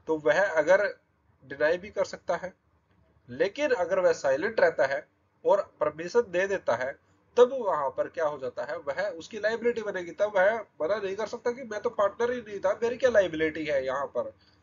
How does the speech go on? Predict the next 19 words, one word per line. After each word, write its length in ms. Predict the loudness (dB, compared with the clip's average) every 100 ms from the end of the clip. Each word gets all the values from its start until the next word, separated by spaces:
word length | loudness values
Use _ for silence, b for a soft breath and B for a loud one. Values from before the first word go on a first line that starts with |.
| _ -6
वहां 220 | -2 -2
पर 160 | -2 -4
उसकी 220 | -6 -2
फिर 140 | -2 4
liability 400 | 2 2 -4 -2
बनेगी, 380 | -4 -4 -10 -16 _ _
ठीक 180 | -12 0
है। 60 | 2
आप 160 | 2 0
वहां 140 | 0
पर 120 | -2
मना 260 | 0 0 0
नहीं 120 | -4
कर 100 | -4
सकते 420 | -4 -4 -4 -4 b b b _ -2
अगर 200 | 4 4
आपको 420 | 4 -2 -2 -6
knowledge 560 | -4 -6 -6 -10 -16 0
है, 320 | 4 4 2